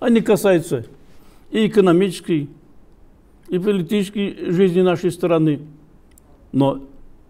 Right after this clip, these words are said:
и главнейшее в том, что сейчас в нашей Конституции упоминается и о Боге,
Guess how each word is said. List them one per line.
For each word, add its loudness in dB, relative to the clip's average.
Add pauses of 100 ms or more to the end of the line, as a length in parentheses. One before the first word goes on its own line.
(120)
и 0
главнейшее 2 (1040)
в -20
том, 2
что -4 (520)
сейчас 0 (400)
в -10
нашей 2
Конституции -4 (1000)
упоминается 2 (2000)
и 0
о 6
Боге, 0